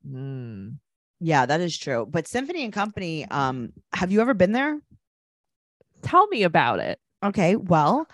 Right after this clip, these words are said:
Speaker 1: <laughs>
Speaker 2: it is a brunch place. It is in, um, on the Upper West Side.
Speaker 1: Mm-hmm.
Speaker 2: And it's very nice. It's like, it's, like, almost like, um, a giant, like,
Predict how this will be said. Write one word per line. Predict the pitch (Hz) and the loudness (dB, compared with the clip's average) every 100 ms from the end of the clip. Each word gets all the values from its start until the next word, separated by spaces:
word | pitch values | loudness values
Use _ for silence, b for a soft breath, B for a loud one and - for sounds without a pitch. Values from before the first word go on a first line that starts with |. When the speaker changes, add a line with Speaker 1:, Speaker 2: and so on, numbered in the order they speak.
| 214 | -12
Speaker 1:
<laughs> | - | -8
Speaker 2:
it | 190 196 | -2 0
is | 214 | 0
a | 220 | 0
brunch | 175 165 165 160 180 - | -2 2 4 4 2 -4
place. | - 170 220 - - _ | -4 -2 -4 -6 -14 _
It | 156 - | 0 2
is | 175 175 | 2 2
in, | 175 165 151 - | 0 -2 -2 2
um, | 151 143 135 131 107 - _ | 2 2 0 -6 -12 -16 _
on | 156 | -2
the | 165 - - | -2 -2 -2
Upper | 190 220 208 196 190 185 180 - - _ _ _ _ _ _ _ _ _ 160 | 0 4 6 6 6 4 2 0 -6 _ _ _ _ _ _ _ _ _ 0
West | 180 196 - | 2 2 -2
Side. | - 160 113 110 269 320 _ _ - | -4 -2 0 -2 -2 -6 _ _ -8
Speaker 1:
Mm-hmm. | 185 190 165 175 226 _ _ _ _ _ _ | -6 -6 -8 -8 -12 _ _ _ _ _ _
Speaker 2:
And | 185 170 165 | 0 0 0
it's | - 165 | -2 -4
very | 165 151 160 196 | -6 4 6 6
nice. | 226 147 165 | 4 0 -2
It's | - 170 | -2 0
like, | 147 - _ _ _ _ _ | 0 -2 _ _ _ _ _
it's, | 170 170 | -6 -2
like, | 180 - | -2 0
almost | 185 196 220 - | 0 0 -2 0
like, | 196 185 - | 0 0 -2
um, | 156 147 139 - | -2 -2 -4 -2
a | 147 | -2
giant, | 156 156 170 175 | 0 0 0 -2
like, | 170 151 139 | -2 -2 -4